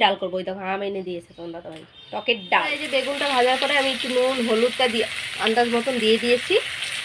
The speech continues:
এখন আমি এটা ভাজা হয়ে এসছে, জল দিয়ে দেবো। তো জলও দিয়ে দিলাম,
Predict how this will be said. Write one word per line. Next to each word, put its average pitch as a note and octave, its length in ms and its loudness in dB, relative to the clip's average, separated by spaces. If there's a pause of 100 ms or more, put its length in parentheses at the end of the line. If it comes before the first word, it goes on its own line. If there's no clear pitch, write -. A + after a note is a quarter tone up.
এখন A3+ 200 -2
আমি B3+ 100 4 (100)
এটা A#3+ 140 2 (100)
ভাজা G#3+ 200 4 (100)
হয়ে B3+ 160 4
এসছে, C4+ 180 -2 (100)
জল F#3+ 220 4
দিয়ে F3+ 160 -2
দেবো। E3+ 160 -2 (1300)
তো A3 100 -4 (1040)
জলও A3 300 4
দিয়ে G#3+ 160 2
দিলাম, A3+ 180 2